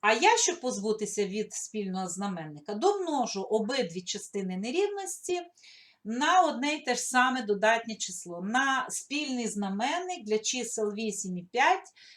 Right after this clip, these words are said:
це число сорок. Так як це число додатнє, то знак нерівності при цьому не зміниться. Отже,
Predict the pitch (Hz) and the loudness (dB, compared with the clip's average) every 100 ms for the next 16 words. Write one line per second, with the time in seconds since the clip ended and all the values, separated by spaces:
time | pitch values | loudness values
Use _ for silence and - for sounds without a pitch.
0 | _ - 302 370 359 226 - 247 285 294 | _ -2 2 4 2 -2 -4 -2 -2 -4
1 | - - 214 160 143 139 _ - - - | -8 0 2 2 -4 -12 _ -20 -20 -20
2 | _ 330 403 381 330 - 302 269 - 247 | _ 6 6 4 -4 -6 -4 -6 -4 -2
3 | 196 202 254 370 381 349 247 220 247 226 | 0 4 6 6 4 -4 -6 2 2 2
4 | 220 240 349 359 - - 220 - 262 254 | -2 -2 -2 -4 -6 -8 -8 -4 -4 -4
5 | 247 226 220 190 135 127 - 151 254 214 | -4 -2 0 -2 -4 -12 -12 -2 2 2
6 | - - | 0 -8